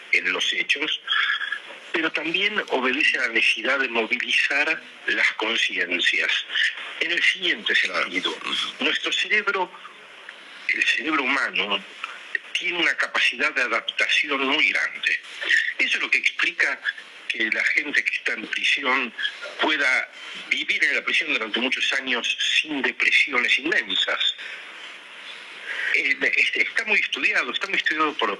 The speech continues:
por, por un premio Nobel que es Kahneman, el modo en el que en situaciones adversas volvemos a reconstruir, eh, zonas de confort,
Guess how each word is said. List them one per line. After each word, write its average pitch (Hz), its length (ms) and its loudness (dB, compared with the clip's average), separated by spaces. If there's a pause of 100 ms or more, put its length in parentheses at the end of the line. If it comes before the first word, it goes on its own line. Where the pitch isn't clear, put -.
por, 95 260 0
por - 220 -2
un - 120 0
premio 98 260 0
Nobel 131 280 0
que - 120 -2
es - 80 0
Kahneman, 104 640 0 (920)
el 170 140 0
modo 214 300 2
en 170 60 2
el 143 160 -2
que 143 300 -2 (200)
en 135 180 -2
situaciones 160 560 0
adversas 196 560 0 (340)
volvemos 190 800 0 (220)
a - 140 0
reconstruir, 131 1000 0 (440)
eh, - 760 4
zonas - 460 2
de 151 80 0
confort, - 580 0